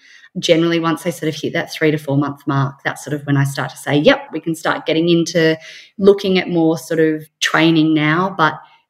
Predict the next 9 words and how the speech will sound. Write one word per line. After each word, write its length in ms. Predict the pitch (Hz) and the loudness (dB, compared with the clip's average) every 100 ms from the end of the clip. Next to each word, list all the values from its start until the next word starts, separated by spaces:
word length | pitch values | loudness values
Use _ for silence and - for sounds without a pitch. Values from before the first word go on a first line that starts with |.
| _ | _
in 140 | - 196 | -2 4
the 60 | |
newborn 340 | 180 170 160 160 | 4 2 0 -2
stage, 380 | 160 160 156 - | 0 -2 -2 -6
just 220 | 170 - - | -10 -12 -12
love 500 | 170 165 160 156 156 | -8 0 0 0 -2
them 360 | 160 151 151 151 147 | 0 2 2 2 -2
and 440 | 143 143 147 147 | -2 0 0 -2
have 380 | - 151 156 147 | -10 -2 -2 -2